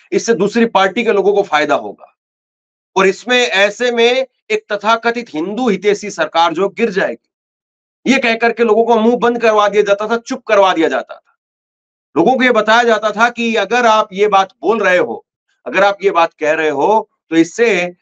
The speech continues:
राहुल गांधी या दूसरे लोग फायदा उठाएंगे, मोदी जी को जो है वो नुकसान पहुंचाएंगे।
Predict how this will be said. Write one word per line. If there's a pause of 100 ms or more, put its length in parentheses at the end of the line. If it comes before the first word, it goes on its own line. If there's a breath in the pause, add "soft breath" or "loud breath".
(140)
राहुल
गांधी
या
दूसरे
लोग
फायदा
उठाएंगे, (840)
मोदी
जी
को
जो
है
वो
नुकसान
पहुंचाएंगे।